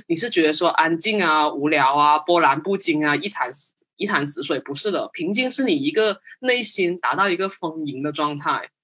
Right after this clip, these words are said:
哦，这个我们可以之后再讲，因为哲学问题的话，我们可以，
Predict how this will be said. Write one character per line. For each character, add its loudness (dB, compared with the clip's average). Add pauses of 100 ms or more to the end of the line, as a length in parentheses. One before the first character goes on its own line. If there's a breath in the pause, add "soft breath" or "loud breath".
(180)
哦， 0
这 0
个 4
我 4
们 -2
可 2
以 0
之 0
后 0
再 2
讲， -2
因 0
为 4
哲 0
学 2
问 2
题 -2
的 0
话， 0
我 -4
们 -4 (100)
可 -4
以， 0